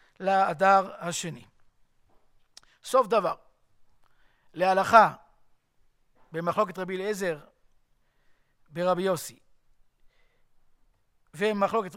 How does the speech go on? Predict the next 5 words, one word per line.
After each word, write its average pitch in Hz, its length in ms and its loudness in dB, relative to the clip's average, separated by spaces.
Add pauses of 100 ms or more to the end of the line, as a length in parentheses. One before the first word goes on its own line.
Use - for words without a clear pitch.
ורבן 196 600 0
שמעון 185 220 -4
מגמליאל, 170 640 -4 (1300)
נפסק 208 680 -2 (4000)
שאנחנו 233 680 2